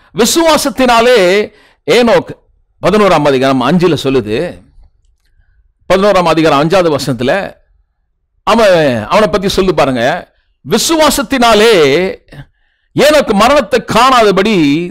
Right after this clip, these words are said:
தேவனாலே எடுத்துக்கொள்ளப்பட்டான். அவன் விசுவாசத்தினால் தேவனோட கூட நடக்கிறான். ஆ?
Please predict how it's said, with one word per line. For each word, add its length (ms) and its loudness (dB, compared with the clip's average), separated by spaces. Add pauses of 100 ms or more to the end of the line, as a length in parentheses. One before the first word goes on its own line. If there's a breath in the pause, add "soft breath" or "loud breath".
(280)
தேவனாலே 560 2
எடுத்துக்கொள்ளப்பட்டான். 880 -4 (1700)
அவன் 240 -2
விசுவாசத்தினால் 500 -2
தேவனோட 500 -2
கூட 160 -4
நடக்கிறான். 520 -4 (300)
ஆ? 340 -12